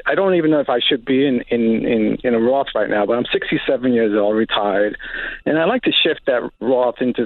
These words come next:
some kind of a, um, for example, a, a Vanguard account or something like that. But I'm having problems, uh,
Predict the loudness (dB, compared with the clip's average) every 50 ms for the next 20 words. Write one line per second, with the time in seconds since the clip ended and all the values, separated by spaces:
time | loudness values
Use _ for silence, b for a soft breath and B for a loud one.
0 | -2 -2 -2 0 0 0 0 0 0 0 0 2 2 2 2 2 2 2 0 0
1 | 0 0 -2 0 0 0 0 -2 -2 -4 -2 -2 -2 -2 -2 -2 -2 -2 -2 0
2 | 0 2 2 2 2 0 0 -2 -2 0 0 0 0 2 2 2 2 2 0 0
3 | 0 0 0 0 0 0 0 0 0 0 -2 -2 -2 -2 0 0 0 0 0 0
4 | 0 -2 -2 0 0 0 0 0 0 0 0 0 -2 -2 0 0 0 0 0 0
5 | 0 0 -2 -2 -2 -2 -2 -2 -2 -2 -4